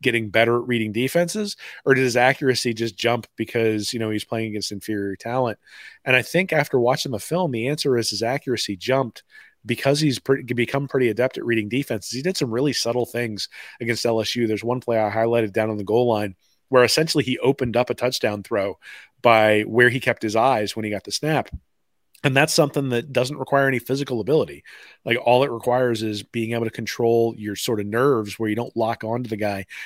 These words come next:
that you know you're gonna throw to right off the bat. And he was able to do that, and it opened up the throw. Uh, so I ca-, I came away really encouraged in terms of what he's gonna be able to do, because there's no doubt that he has the arm strength to be a good quarterback. There's no doubt that he has the running ability to be really an elite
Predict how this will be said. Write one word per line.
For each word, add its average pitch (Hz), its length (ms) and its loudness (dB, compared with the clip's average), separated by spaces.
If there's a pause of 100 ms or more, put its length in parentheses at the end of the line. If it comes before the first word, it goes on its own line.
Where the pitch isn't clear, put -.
that 127 100 -4
you 117 120 -2
know 110 100 0
you're 110 140 2
gonna 107 160 -2
throw 123 220 2
to 120 200 0
right 107 160 0
off 104 160 -4
the - 80 -12
bat. 135 300 0
And 107 80 -12
he 120 100 -2
was 127 140 2
able 123 100 6
to 117 80 2
do 113 220 -2
that, 143 160 4
and 127 100 -4
it 113 100 0
opened 120 280 -2
up - 120 -10
the - 60 -20
throw. 120 400 2 (400)
Uh, 107 160 -2
so - 160 4
I 190 100 8
ca-, 226 220 2
I 185 100 4
came 214 200 6
away 175 180 10
really 143 560 4
encouraged 110 640 -4
in 113 100 -8
terms 113 300 -8
of 104 220 -8
what 113 240 -4
he's 107 300 -8
gonna 110 180 -4
be 107 100 -2
able 101 160 -2
to 92 60 -6
do, 104 200 -2
because 120 380 -2 (300)
there's 139 260 6
no 185 220 6
doubt 123 440 4
that 117 80 -4
he 117 60 6
has 113 160 4
the 101 120 0
arm 123 200 2
strength 117 320 -4
to 127 60 -16
be 110 100 0
a 101 60 0
good 95 120 -12
quarterback. 87 440 -12 (420)
There's 113 220 2
no 147 180 4
doubt 131 280 6
that 117 100 -4
he 113 60 2
has 104 100 -2
the 107 100 -2
running 123 300 0
ability 104 340 -2
to 101 100 -6
be 101 380 -2
really 123 240 2
an 104 60 -2
elite 104 420 -2